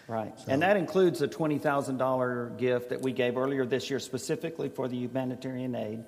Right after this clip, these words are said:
Speaker 2: Yes.
Speaker 1: that you spoke about. And, of course, we, uh, have been, uh, contributing monthly as a part of our mission, overall mission work, uh, to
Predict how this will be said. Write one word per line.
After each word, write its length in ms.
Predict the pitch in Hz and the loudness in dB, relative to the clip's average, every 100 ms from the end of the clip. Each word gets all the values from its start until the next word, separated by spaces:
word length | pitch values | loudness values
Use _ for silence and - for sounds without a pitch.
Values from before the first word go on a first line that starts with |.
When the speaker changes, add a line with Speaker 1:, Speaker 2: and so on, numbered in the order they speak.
| - | -8
Speaker 2:
Yes. 260 | 117 - - | -4 -2 -2
Speaker 1:
that 160 | 131 127 | -4 -2
you 60 | 123 | -4
spoke 320 | - 127 113 | -2 0 0
about. 400 | 110 117 117 - 131 | 0 0 0 -2 -4
And, 320 | 123 123 120 | -2 0 -2
of 120 | 113 | -2
course, 380 | - 135 120 - | 0 0 0 -4
we, 300 | 127 120 127 - | -4 -2 -6 -8
uh, 300 | 117 113 110 - - | -4 -4 -4 -10 -14
have 180 | 117 113 | -12 -4
been, 300 | 123 120 117 - - - - | -2 -2 -4 -8 -18 -18 -6
uh, 160 | 117 | -6
contributing 640 | 113 123 110 143 123 113 113 | -4 -6 -2 0 0 2 2
monthly 580 | 123 131 131 107 101 113 - - - | 2 0 -4 -4 -6 -10 -16 -20 -6
as 200 | 123 123 | -2 -2
a 20 | - | 0
part 260 | - 127 | 2 2
of 80 | 123 | 4
our 160 | 123 127 | 4 4
mission, 460 | 123 117 117 113 - | 2 -2 -4 -4 -2
overall 420 | 127 113 120 131 | 0 2 4 4
mission 400 | 113 107 113 104 | 4 -2 -4 -4
work, 320 | 104 107 - - - | -6 -8 -14 -14 -6
uh, 320 | 113 104 101 - | -4 -4 -6 -10
to 320 | - 117 107 | -8 -6 -6